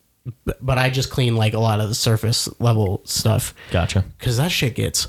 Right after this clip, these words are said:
Speaker 1: holy fuck dirty. Some
Speaker 2: Mm-hmm.
Speaker 1: people, P S four specifically, those aren't the worst ones to clean, but for some reason they got the most, like, burn marks on 'em for some,
Speaker 2: Oh,
Speaker 1: like,
Speaker 2: really?
Speaker 1: people just, I don't know, and, like, the dust in there, it's, like, cigarette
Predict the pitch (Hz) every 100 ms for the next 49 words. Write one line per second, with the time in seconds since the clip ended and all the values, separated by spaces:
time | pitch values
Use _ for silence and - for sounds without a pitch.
0 | - - - 170 139 110 - 147 131 -
1 | 104 95 64 - - - - - 95 95
2 | 98 123 117 113 - _ - - 190 185
3 | 185 175 180 190 190 156 143 165 165 170
4 | 175 170 175 - - - _ _ _ _
5 | - 147 170 175 127 123 135 - 156 147
6 | 143 156 156 139 120 117 - - - 139
7 | 185 196 175 170 139 123 143 165 160 127
8 | 120 131 139 - - - 117 113 113 120
9 | 156 165 175 175 185 180 190 190 202 190
10 | 190 - 131 135 110 101 190 147 127 113
11 | - - - - - _ - 185 202 196
12 | 175 151 143 139 131 127 113 135 254 -
13 | 185 180 180 175 156 143 123 113 - -
14 | 147 160 156 151 151